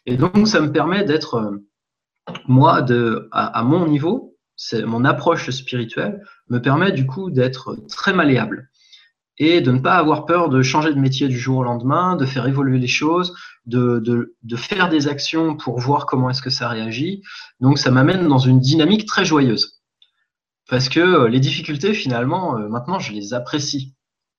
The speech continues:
Parce qu'elles, elles sont des bénédictions. Elles me montrent comment je peux aller plus loin. Donc, euh, j'accueille tout. Et, euh, il peut, il peut se passer n'importe quoi. En, alors, bien évidemment, il faudrait que je sois dans des situations de n'importe quoi pour voir jusqu'où ça va.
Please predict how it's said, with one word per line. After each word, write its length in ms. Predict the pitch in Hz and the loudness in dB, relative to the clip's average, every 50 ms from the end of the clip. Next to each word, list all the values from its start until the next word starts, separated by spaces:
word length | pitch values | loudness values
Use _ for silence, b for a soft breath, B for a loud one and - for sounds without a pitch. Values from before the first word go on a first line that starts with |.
| _ _ _ | _ _ _
Parce 160 | - 107 - | -12 -12 -10
qu'elles, 300 | - - 110 110 110 107 110 | -6 -4 -4 -4 -4 -4 -6
elles 80 | 123 | -8
sont 160 | - - 165 160 | -6 -4 -2 0
des 80 | 135 | 0
bénédictions. 640 | 117 120 123 127 123 123 135 - - - 190 143 - | 0 0 0 0 -2 -2 -4 -6 -6 -6 -6 -8 -6
Elles 140 | - 120 113 | -6 -4 -2
me 80 | 113 120 | -2 0
montrent 560 | 127 139 170 196 196 196 - - - - _ | 2 2 2 2 -2 -4 -8 -10 -16 -18 _
comment 240 | - - 135 156 180 | -4 -2 0 0 0
je 140 | 180 - - | -2 -2 -4
peux 140 | - 120 110 | -6 -4 -2
aller 160 | 110 135 151 | 0 0 0
plus 260 | 151 151 - - 160 | -2 -4 -6 -4 -2
loin. 260 | 160 165 156 151 139 135 B B B B B B B _ _ _ | -2 0 -2 -4 -4 -8 B B B B B B B _ _ _
Donc, 320 | 117 135 165 175 175 - 127 | 0 0 2 2 0 0 -2
euh, 100 | 113 110 | -2 0
j'accueille 420 | 110 135 131 131 - 160 165 165 | 2 2 2 2 4 2 2 2
tout. 280 | - 220 170 - - - - | 2 0 0 0 -4 -4 -2
Et, 200 | 127 120 113 107 | 0 0 2 0
euh, 300 | 104 101 98 95 92 - | -2 -2 -4 -6 -8 -8
il 140 | - 127 117 | -8 -8 -2
peut, 340 | - 151 151 151 143 127 - | 0 2 4 4 4 2 2
il 120 | - 127 127 | 0 -4 -2
peut 120 | - 139 | -2 -2
se 100 | 135 - | -2 -2
passer 260 | - 127 131 - 131 | -2 -4 -2 -2 -2
n'importe 380 | 120 120 120 127 120 - - 123 | -2 -2 -2 -4 -6 -8 -8 -8
quoi. 340 | - - 151 175 220 220 b b b b b b b b b b b b _ _ _ _ _ _ | -4 -2 0 0 0 -2 b b b b b b b b b b b b _ _ _ _ _ _
En, 140 | 107 107 104 | -6 -6 -4
alors, 460 | - 110 113 117 117 107 101 98 95 107 | -2 -2 0 0 0 0 -2 -6 -8 -8
bien 140 | 113 110 | -6 -4
évidemment, 360 | 110 107 113 113 127 147 156 143 | -4 -2 0 2 2 2 2 2
il 40 | |
faudrait 180 | 131 - 113 107 | 0 -2 -4 -4
que 60 | 104 | -4
je 60 | 113 | -4
sois 280 | 110 - - 135 127 123 | -4 -2 0 2 2 2
dans 200 | 117 113 107 98 | 2 -2 -6 -8
des 120 | 98 101 | -8 -8
situations 580 | 98 - - 110 - - 110 110 - - 135 123 | -8 -8 -8 -8 -8 -6 -6 -4 -4 -2 -2 -2
de 220 | 104 95 92 - - | -2 -4 -6 -8 -8
n'importe 420 | 110 107 104 - 110 - - 123 | -6 -6 -6 -8 -10 -10 -8 -8
quoi 220 | 117 - 127 123 120 | -4 -2 -2 -2 -2
pour 220 | - 104 95 - | -6 -12 -14 -8
voir 240 | - 117 117 113 113 | -4 -2 0 0 0
jusqu'où 300 | - 110 107 - - 123 | -2 -6 -8 -8 -8 -10
ça 180 | - - 143 | -8 -4 -4
va. 160 | 170 226 233 | -2 -2 -4